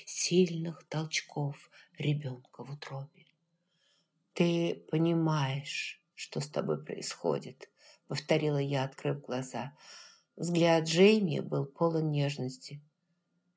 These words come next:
"Я знаю", прошептал он и приложил к моей щеке свою руку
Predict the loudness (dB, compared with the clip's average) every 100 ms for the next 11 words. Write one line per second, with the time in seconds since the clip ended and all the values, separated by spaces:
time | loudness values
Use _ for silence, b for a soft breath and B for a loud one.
0 | -8 -2 -2 -2 -4 0 2 2 0 -4
1 | -8 _ _ _ -8 -4 -4 -4 0 2
2 | 4 2 2 -4 B B -2 -2 0 -2
3 | 0 0 -2 -4 -6 -2 0 0 -2 -2
4 | -2 -2 -2 0 2 0 -2 -6 -6